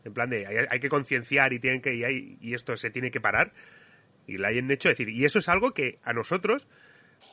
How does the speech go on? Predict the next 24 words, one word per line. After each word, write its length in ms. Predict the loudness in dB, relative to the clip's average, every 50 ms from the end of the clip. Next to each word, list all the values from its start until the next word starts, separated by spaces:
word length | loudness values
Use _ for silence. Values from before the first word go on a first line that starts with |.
| -20 -20 -12 -8
nosotros 300 | -6 -4 -2 0 -2 -2
como 160 | 0 0 0
españoles 500 | 2 4 4 4 4 4 4 4 2 0
estamos 300 | -2 -2 -2 0 0 2
pensando 400 | 4 2 2 2 0 -2 -2 0
más 260 | 0 0 0 -2 -2 -2
en 280 | -2 0 0 -2 -6 -12 _ -20 -20 -20 -20 _ _ _ _ _ _ _ _ _ 0
el, 380 | 2 2 2 2 0 -4 -2 -2
la 240 | 0 0 0 -2 -4 _ 0
prima 260 | 2 4 4 4 6
por 160 | 4 6 6
beneficios 560 | 6 6 4 4 0 0 -2 0 0 0 0
que 80 | 2 2
vamos 240 | 2 2 2 0 -2
a 60 | -2
sacar 480 | -2 -2 2 6 6 6 6 6 4 0
por 160 | -4 -2 0
todo 120 | 2 2
lo 80 | 2 2
que 60 | 2
están 200 | 0 0 0 0
vendiendo 260 | 0 0 0 0 0 0
los 140 | -2 -2
supermercados. 680 | -2 -2 -2 -2 0 -2 -2 2 2 2 2 2 -2